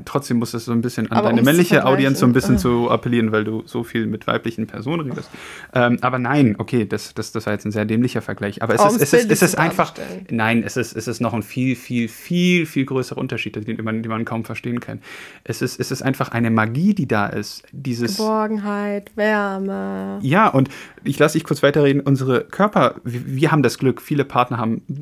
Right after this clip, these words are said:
Speaker 1: bei Weitem das Glück nicht, und ich weiß das, ähm, nicht nur aus Erzählung, äh, dass die nicht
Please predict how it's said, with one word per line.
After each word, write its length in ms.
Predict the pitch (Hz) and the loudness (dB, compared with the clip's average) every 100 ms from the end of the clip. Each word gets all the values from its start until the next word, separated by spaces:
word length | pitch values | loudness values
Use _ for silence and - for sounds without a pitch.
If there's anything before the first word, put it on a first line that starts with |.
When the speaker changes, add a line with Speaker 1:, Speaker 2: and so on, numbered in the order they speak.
| - | -2
Speaker 1:
bei 180 | 117 117 | 0 2
Weitem 340 | 131 135 117 | 0 -2 -6
das 200 | 117 - | -6 -6
Glück 200 | 113 110 | -6 -4
nicht, 160 | 107 110 | -6 -4
und 60 | |
ich 140 | 104 - | -4 -2
weiß 280 | 113 139 | -4 -4
das, 180 | - - - - - - - | -6 -10 -10 -20 -20 -20 -8
ähm, 340 | 107 101 101 - | -6 -4 -6 -8
nicht 420 | - 110 113 120 | -8 -2 -2 -2
nur 80 | 113 | -4
aus 140 | 110 - | -4 -8
Erzählung, 480 | - 139 147 139 - - - | -6 -2 -2 -2 -8 -20 -10
äh, 240 | 117 107 | -4 -2
dass 240 | 107 110 - | -2 -4 -6
die 300 | 147 160 - _ _ | -6 -6 -6 _ _
nicht 480 | - 127 139 - - | -4 -2 -2 -6 -20